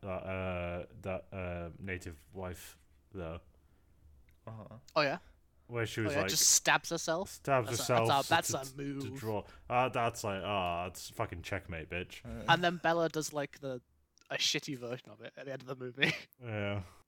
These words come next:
Speaker 1: Yeah, it was not
Speaker 2: Why
Speaker 1: quite
Speaker 2: did
Speaker 1: as dramatic for her, really.
Speaker 2: But why
Speaker 3: No.
Speaker 2: did she, like, completely stab herself, though?
Speaker 3: I guess she wanted to make a lot of blood.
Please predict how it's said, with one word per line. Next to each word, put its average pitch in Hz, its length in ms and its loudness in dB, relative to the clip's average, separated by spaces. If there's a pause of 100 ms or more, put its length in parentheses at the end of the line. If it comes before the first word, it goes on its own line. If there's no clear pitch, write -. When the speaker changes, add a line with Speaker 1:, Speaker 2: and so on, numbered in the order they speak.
(180)
Speaker 1:
Yeah, 101 200 -8
it 98 80 -6
was 113 140 -6
not 185 140 2
Speaker 2:
Why 262 60 -2
Speaker 1:
quite 123 120 4
Speaker 2:
did 107 60 0
Speaker 1:
as 98 60 -4
dramatic 98 500 -4
for - 80 -10
her, 82 340 -6
really. 85 300 -6
Speaker 2:
But 147 80 -2
why 185 160 2
Speaker 3:
No. - 60 -2
Speaker 2:
did 123 120 -6
she, 185 140 -8
like, 151 260 -4
completely 104 460 -8
stab - 240 -16
herself, - 320 -16 (100)
though? - 160 -20 (1400)
Speaker 3:
I 147 80 -6
guess 147 180 0
she 160 100 0
wanted 147 220 0
to - 80 -8
make 131 160 -8
a 127 60 0
lot 120 200 -2
of 120 120 -10
blood. 123 300 -8